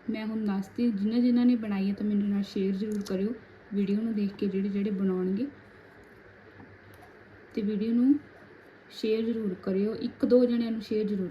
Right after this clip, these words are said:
ਕਰਿਆ ਕਰੋ। ਦੇਖੋ, ਇਸ ਤਰ੍ਹਾਂ ਹੈ ਜਿਹੜੀ ਉਹ ਸਾਰੀ ਟਰੇਸ ਆਪਾਂ ਬਣਾ ਲਈ ਹੈ। ਤੁਸੀਂ ਦੇਖ ਲਓ, ਹੁਣ ਕੱਟ ਵਰਕਾਂ ਦਾ ਸਾਈਜ਼ ਦੇਖ ਲਓ, ਪੱਤੀਆਂ ਦਾ ਸਾਈਜ਼ ਦੇਖ ਲਓ, ਬਿਲਕੁਲ ਹੀ ਸੇਮ ਆਗਾ,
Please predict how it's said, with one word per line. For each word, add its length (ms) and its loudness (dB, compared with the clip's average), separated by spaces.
ਕਰਿਆ 200 -10
ਕਰੋ। 200 -12
ਦੇਖੋ, 340 -4
ਇਸ 200 2
ਤਰ੍ਹਾਂ 220 -4
ਹੈ 60 -6
ਜਿਹੜੀ 260 -2
ਉਹ 160 -2
ਸਾਰੀ 340 -4
ਟਰੇਸ 320 -6
ਆਪਾਂ 220 -8
ਬਣਾ 300 -2
ਲਈ 140 -2
ਹੈ। 60 -4
ਤੁਸੀਂ 280 -6
ਦੇਖ 260 -2
ਲਓ, 120 -6
ਹੁਣ 180 -6
ਕੱਟ 280 -8
ਵਰਕਾਂ 340 -8
ਦਾ 100 -4
ਸਾਈਜ਼ 440 -4
ਦੇਖ 200 -2
ਲਓ, 140 -4
ਪੱਤੀਆਂ 400 -4
ਦਾ 100 -2
ਸਾਈਜ਼ 340 -2
ਦੇਖ 180 -2
ਲਓ, 120 0
ਬਿਲਕੁਲ 400 0
ਹੀ 120 6
ਸੇਮ 380 -2
ਆਗਾ, 240 -6